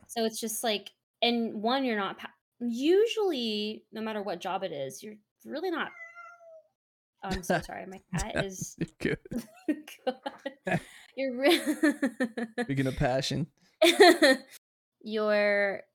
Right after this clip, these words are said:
Speaker 1: usually not gonna do something, like, even, say if it's, okay, I worked for Lucasfilm,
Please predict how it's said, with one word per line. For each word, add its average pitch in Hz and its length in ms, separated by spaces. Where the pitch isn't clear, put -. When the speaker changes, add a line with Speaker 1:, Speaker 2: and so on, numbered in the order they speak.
Speaker 1:
usually 320 920
not 226 340
gonna 220 220
do 202 180
something, 190 420
like, 233 220
even, 277 360
say 226 240
if 233 140
it's, 208 340
okay, 190 160
I 175 100
worked 196 240
for 220 120
Lucasfilm, 208 760